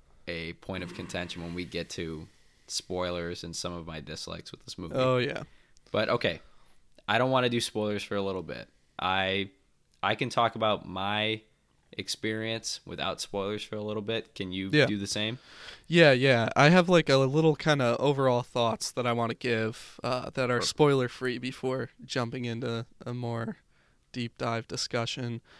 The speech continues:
Speaker 2: But can I kick us into my theater experience real quick?
Speaker 1: I'm waiting for it.
Speaker 2: All right, so this has been an episode of Over Unders. I've already hit you with two.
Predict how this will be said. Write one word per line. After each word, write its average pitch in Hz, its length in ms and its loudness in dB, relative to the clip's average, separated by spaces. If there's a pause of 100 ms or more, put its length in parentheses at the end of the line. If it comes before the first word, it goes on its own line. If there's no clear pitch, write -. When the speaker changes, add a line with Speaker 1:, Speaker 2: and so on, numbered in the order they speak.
(580)
Speaker 2:
But - 460 2 (140)
can 127 120 -2
I 123 80 2
kick 131 260 -2
us - 600 0
into 127 320 0
my 120 220 0
theater 131 260 -2
experience 135 500 -4
real 139 120 -2
quick? 147 340 -2
Speaker 1:
I'm 101 260 -2
waiting 104 260 0
for 92 240 -4
it. - 80 -6 (840)
Speaker 2:
All 131 140 4
right, 123 320 4
so 131 420 6
this 214 180 2
has 175 120 4
been 196 180 4
an 139 100 4
episode 139 440 6
of 120 100 4
Over 131 260 6
Unders. 120 460 0
I've 131 140 4
already 160 180 8
hit 151 220 2
you 131 60 -2
with 117 100 -4
two. 131 320 2